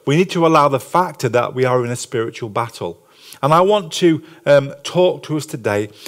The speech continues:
about two areas where the enemy will try and rob us of those priorities and what he tried to do with the early church. One Peter five says, "Be alert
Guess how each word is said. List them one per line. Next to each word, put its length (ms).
about 420
two 240
areas 580
where 280
the 160
enemy 400
will 120
try 340
and 180
rob 260
us 240
of 180
those 220
priorities 600
and 100
what 140
he 60
tried 280
to 80
do 180
with 120
the 120
early 180
church. 580
One 200
Peter 320
five 320
says, 140
"Be 240
alert 560